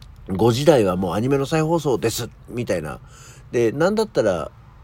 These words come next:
まあ、東京方面、テレ東の方だと、そっから七時ぐらいまではもうずっと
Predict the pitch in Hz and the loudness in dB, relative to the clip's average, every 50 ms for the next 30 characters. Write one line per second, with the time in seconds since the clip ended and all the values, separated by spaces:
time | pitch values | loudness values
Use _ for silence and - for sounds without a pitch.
0 | - - - - 104 104 - 139 139 131 156 151 147 156 139 113 101 90 - 143 | -20 -20 -8 -6 -4 -2 -2 -2 -2 2 2 4 4 4 2 0 0 0 0 0
1 | 165 170 165 180 175 175 175 180 190 185 156 117 101 - - 87 80 73 - - | 0 2 0 0 0 0 0 0 2 2 2 2 0 0 0 -2 -2 -2 -6 -10
2 | - - - - - - - - - - 127 - - - 143 143 135 - - 190 | -18 -20 -20 -20 -20 -20 -20 -6 -4 -2 -2 -2 0 0 0 0 0 -2 -4 -2
3 | 185 202 190 196 180 151 127 117 117 110 110 92 82 85 92 90 82 95 113 120 | 0 2 6 6 6 6 6 2 0 2 2 0 0 0 -4 -6 -4 -4 -4 -4
4 | - - - 120 104 92 | -4 -2 2 2 2 2